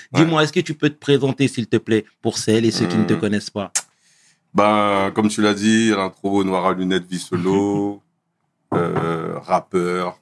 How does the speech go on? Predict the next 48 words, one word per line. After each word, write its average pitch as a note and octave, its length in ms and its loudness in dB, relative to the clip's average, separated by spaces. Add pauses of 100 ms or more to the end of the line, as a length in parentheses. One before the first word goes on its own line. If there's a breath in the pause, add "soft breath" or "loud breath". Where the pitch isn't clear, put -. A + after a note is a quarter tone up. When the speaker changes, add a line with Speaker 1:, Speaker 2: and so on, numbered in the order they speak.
(280)
Speaker 1:
artiste, E2+ 760 -6 (240)
passionné F2+ 380 -4
de E2 120 -12
hip-hop F2 420 -4
depuis E2+ 680 -10 (140)
plus - 100 -20
de - 60 -20
trente - 360 -6
ans, F2+ 220 -10
on F2+ 60 -18
va E2+ 140 -8
dire F2 200 -8
maintenant. F#2+ 540 -8 (760)
Euh, D#2+ 960 -6 (720)
je - 60 -2
suis - 100 -6
passionné C3+ 340 2
dedans. F#2+ 180 -6
Je - 40 -12
suis - 100 -12
pas C#3+ 120 4
un C#3 100 0
danseur, B2 500 0
mais A#2+ 80 -2
je - 60 -12
suis - 80 -4
un A2+ 80 -2
passionné F#2 400 -6
dedans. D#2 340 -6
Speaker 2:
Mhm. A#2+ 760 4 (280)
Speaker 1:
Et E2+ 300 0
j'ai E2 100 -12
fait F2 120 -16
beaucoup E2 220 -12
de - 40 -20
choses E2+ 140 -6
dans E2 80 -4
la E2+ 120 0
danse. G#2+ 380 0
Mais F2+ 80 -4
sinon, G2+ 440 -2
euh, F2 140 0
voilà, G2 240 0
je - 60 -6
suis G2+ 100 -8
né F#2+ 100 0
à G#2 100 4
Bondy. G2 520 -6